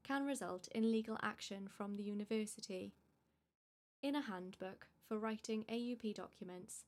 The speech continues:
the Virginia Department of Education indicate that there are three other areas needing to be addressed in an A U P. A statement that the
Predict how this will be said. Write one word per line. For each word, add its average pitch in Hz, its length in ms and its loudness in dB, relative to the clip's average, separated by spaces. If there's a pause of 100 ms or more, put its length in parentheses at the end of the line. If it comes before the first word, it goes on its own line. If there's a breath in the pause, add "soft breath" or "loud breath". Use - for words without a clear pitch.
(220)
the 240 80 2
Virginia 254 460 2
Department 196 560 -6
of 208 100 -6
Education 202 800 -6 (260)
indicate 220 680 0 (260)
that 220 120 -2
there 220 180 2
are 208 120 0
three 262 460 -2
other 220 320 0
areas 190 480 -4
needing 214 320 -2
to 220 80 -8
be 233 140 -4
addressed 180 520 -8
in 214 120 0
an 208 160 0
A 185 100 -8
U 175 280 -8
P. 190 300 -4 (1500)
A 226 60 -2
statement 214 680 -8
that 226 160 -4
the 233 100 -4